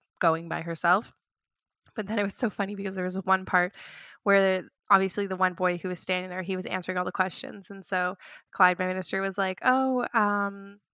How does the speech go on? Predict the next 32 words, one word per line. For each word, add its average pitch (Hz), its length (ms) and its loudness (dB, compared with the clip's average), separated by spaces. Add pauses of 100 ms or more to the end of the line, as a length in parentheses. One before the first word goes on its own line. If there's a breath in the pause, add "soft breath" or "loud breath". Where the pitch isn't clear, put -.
(480)
I'm 240 120 0
so 330 160 4
sorry 247 240 4
you 220 60 4
have 196 100 0
to - 80 -4
answer 202 240 2
all 185 80 6
these 180 180 -4
questions. 214 640 2
Like, 180 160 0
you're 185 100 0
the 196 80 4
only 208 180 0
one 196 160 -2
here," 202 220 4
or 185 40 6
whatever. 170 280 2
And 180 100 -2
he 185 80 -6
was 185 120 -2
like, 180 180 4
"Ah, 208 300 12
no, 277 260 2
there's 262 200 0
another 214 240 2
kid," 196 220 4
and 208 120 -4
<laughs> - 0 -
points 240 300 4
to 320 80 12
Rosie. 233 560 12